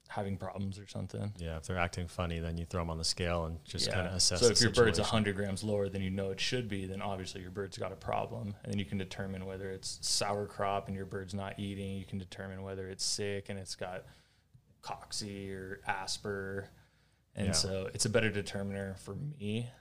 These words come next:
Speaker 1: to just know the bottom weight that my bird shouldn't be at. And then
Speaker 2: Mm.
Speaker 1: if my bird acts like it wants to go hunt and it's thirty grams heavier than it was a week before,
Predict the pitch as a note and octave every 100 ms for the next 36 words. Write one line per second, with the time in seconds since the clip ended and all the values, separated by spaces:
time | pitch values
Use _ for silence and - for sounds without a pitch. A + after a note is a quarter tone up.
0 | - _ _ - - G2+ G2+ - G#2 F#2+
1 | G2 F#2+ F#2+ - F#2 G2+ G#2 G2+ G#2+ G#2
2 | F#2+ F#2 G2+ - - G#2 A#2 A2+ B2 -
3 | - - - _ - - G#2+ G2+ F#2+ F#2+
4 | F#2 F2 - - - - G#2 G2+ G#2 G2
5 | G#2 A2 G#2 G#2+ G2+ - G2 F#2+ G2+ A#2+
6 | G#2+ G2+ G2 F#2+ - - G2 G2 F#2 G2+
7 | G2 G2 A2 G2+ G2+ G2+ F#2+ G2+ G2+ G2
8 | F#2+ G2 G#2+ - G2+ A#2+ B2+ G#2